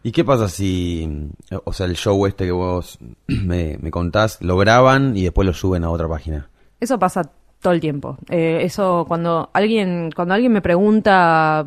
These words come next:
Speaker 2: o que me escribe mucha gente que quiere ser actriz porno o empezar a hacer webcams, eh, o sacarse fotos eróticas, lo que siempre hay que tener en cuenta es que una vez subido algo a internet, ya está. O sea, más allá de que lo borres, más allá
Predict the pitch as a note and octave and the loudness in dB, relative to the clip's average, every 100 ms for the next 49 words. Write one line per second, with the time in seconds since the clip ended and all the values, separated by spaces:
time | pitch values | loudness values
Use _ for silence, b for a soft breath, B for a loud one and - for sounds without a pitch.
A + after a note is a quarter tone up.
0 | C#3+ - E3+ E3 C#3 - D#3+ - F#3 F#3+ | -8 -10 -8 -6 -8 -10 -10 -8 -4 -2
1 | F#3+ F#3+ - G#3+ F#3+ D#3+ D3+ F3 E3 E3 | -2 -4 -4 -2 -2 -2 -2 -4 -4 -4
2 | C#3 - F3+ G#3 G3+ G3+ F#3+ F#3+ F3 D#3+ | -4 -4 -4 0 4 4 2 0 0 0
3 | D#3 D3+ D#3+ F3 E3 E3+ F#3+ G3+ F#3+ F3+ | -4 -6 -4 -4 -4 -2 2 2 2 0
4 | F3+ F3 E3 - B B B B F3 D#3+ | -2 0 -2 -8 B B B B 0 0
5 | D3+ E3 F3+ - D3+ F#3 E3 F3+ F#3 F3+ | -2 -4 -6 -6 -8 -6 -4 -2 -2 -2
6 | F3 E3+ - B B B G3 F#3+ C#4+ C#4+ | -2 -4 -4 B B B -2 0 2 2
7 | A#3+ F#3+ F#3 G#3 G3+ B3 C4+ G#3 F3+ F#3+ | 2 0 -2 0 0 0 0 -2 -4 -2
8 | G#3+ G3+ G3 - F3+ F#3+ G3 F#3 G3 F#3 | -2 -2 -4 -8 -6 -2 0 0 0 -2
9 | D#3 E3+ F#3+ G3 - _ _ - F3 - | -4 -4 -6 -6 -14 _ _ -14 -12 -6
10 | D3+ C3+ D3 D#3 D3+ F3+ F3 F3+ F#3+ F3 | -6 -6 -10 -6 -4 -4 -6 -4 -4 -2
11 | D#3+ E3+ F#3+ G3 G3 F#3 F3 F3 - F3+ | -2 0 0 0 -2 -2 -4 -6 -6 -6